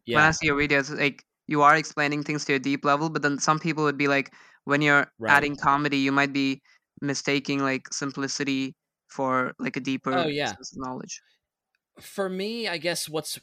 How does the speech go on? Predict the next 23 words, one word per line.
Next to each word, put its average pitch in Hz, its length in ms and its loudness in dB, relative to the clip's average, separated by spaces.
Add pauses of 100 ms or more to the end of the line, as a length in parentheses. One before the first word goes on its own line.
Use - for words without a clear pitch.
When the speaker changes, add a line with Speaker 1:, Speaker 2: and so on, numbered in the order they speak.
Speaker 2:
the 139 220 -6
answer 135 280 -6
there, 127 140 -4
now 127 160 -6
I 123 80 -6
get 117 120 -8
your 107 100 -10
question 127 260 -8
more, 110 260 -8 (160)
is 135 220 -4
that 135 300 -4
the 143 160 -6
answer 170 380 -4
is, 123 280 -6
um, 110 440 -8 (160)
I 143 60 -10
feel 196 220 -8
like 202 240 -10
the 131 100 -8
depth 127 420 -8
of 170 100 -8
the 160 160 -6
ideas 127 640 -4